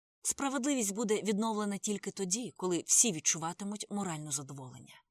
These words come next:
навіть той, хто образив нас. На прикладі цих двох парубків ви можете упевнитися, що правосуддя —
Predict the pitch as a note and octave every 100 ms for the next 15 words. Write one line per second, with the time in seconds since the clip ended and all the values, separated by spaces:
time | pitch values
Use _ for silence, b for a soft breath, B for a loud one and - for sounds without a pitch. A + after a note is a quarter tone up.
0 | - C4+ B3+ - C4 - - F#3+ F#3+ F#3
1 | E3 D3+ C3+ - - _ _ _ _ -
2 | B3+ - D#4 C4 G#3+ G#3+ B3 G3 F#3+ F#3+
3 | - F#3+ - - C4+ D3 G3 G3+ F#3+ G3
4 | G3+ - G#3+ D4 G#3 D3+ D3 - C3+ -
5 | D3+ - D3+ D#3 - A3 D#3+ D#3+